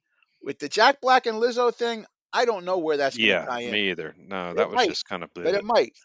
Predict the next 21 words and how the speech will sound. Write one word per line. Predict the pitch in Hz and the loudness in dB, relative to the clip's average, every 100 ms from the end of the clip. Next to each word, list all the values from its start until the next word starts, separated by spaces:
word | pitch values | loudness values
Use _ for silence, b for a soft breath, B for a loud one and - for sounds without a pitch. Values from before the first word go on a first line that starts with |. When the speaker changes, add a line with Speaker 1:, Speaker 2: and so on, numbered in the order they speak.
| - | -8
Speaker 1:
right? | 135 160 | -4 -4
So, | - 147 | -4 -8
like, | 147 151 143 | -4 -4 -2
let's | 156 - | -6 -4
see | 202 | -6
what | 196 | -2
happens. | 196 143 - 98 | 0 0 -4 -16
It | 110 | -16
might. | 120 127 131 _ _ _ | -10 -10 -10 _ _ _
Speaker 2:
Yeah. | 107 95 85 - | -6 -6 -6 -4
Speaker 1:
But | 139 | -2
with | 143 131 | -2 2
that | 165 220 233 | 4 4 2
one | 240 | -2
there, | 214 185 175 156 - _ _ - | -2 0 0 0 -4 _ _ -4
that's | 120 175 - | -2 -2 -4
gonna | 190 170 | -6 -6
tie | 180 165 | -8 -8
into | 156 143 | -6 -4
other | 131 127 | -4 -6
things | - 113 107 104 | -10 -14 -14 -18